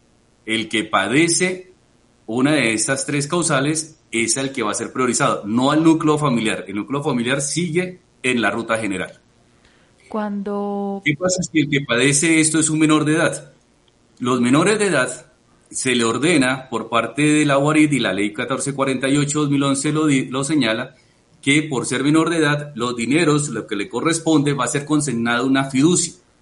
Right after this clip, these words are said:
Speaker 1: Y cuando complete los dieciocho años, la fiducia es el que le va a devolver o a pagar efectivamente, eh, lo que,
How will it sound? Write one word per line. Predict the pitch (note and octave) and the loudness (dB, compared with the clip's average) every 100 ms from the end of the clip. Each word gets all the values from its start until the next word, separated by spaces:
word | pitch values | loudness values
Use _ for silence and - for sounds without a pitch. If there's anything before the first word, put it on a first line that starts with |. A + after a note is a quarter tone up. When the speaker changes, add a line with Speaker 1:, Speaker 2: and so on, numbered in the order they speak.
| _ | _
Speaker 1:
Y | G#2+ | -8
cuando | A2 G#2+ G#2 | -2 0 0
complete | G2+ G2 B2+ B2+ | -2 -2 -2 0
los | D#3 C#3+ | 2 2
dieciocho | A2+ A2+ B2+ - - D#3 | 2 0 -2 -2 0 2
años, | D3+ D3+ C3+ | 2 0 -2
la | A#2+ | -4
fiducia | A#2 A2+ D#3 F3 C3 | -2 2 2 2 -2
es | A#2 | -4
el | B2 | -6
que | A#2 | -4
le | G#2+ G#2 | -2 2
va | G#2 A2 - _ _ _ _ - | 2 2 -4 _ _ _ _ -2
a | B2 C#3 D3+ C#3+ | 2 2 0 -2
devolver | A#2+ A2 G#2 G#2 A2+ A#2 A2+ _ | -2 0 -2 0 0 -2 -6 _
o | A#2 G#2+ | -2 -2
a | F#2+ | 0
pagar | G2 G2 C#3 C#3 B2 A#2 | -4 0 0 0 -2 -8
efectivamente, | A2 G2 - A#2+ A#2 C3+ B2 G#2 G#2 - _ _ _ _ | -10 -10 -6 -4 0 0 0 -2 -6 -8 _ _ _ _
eh, | A#2 A#2 A2+ A2 A2 | 0 2 2 0 0
lo | A#2 A#2 | -2 -2
que, | A#2+ | -6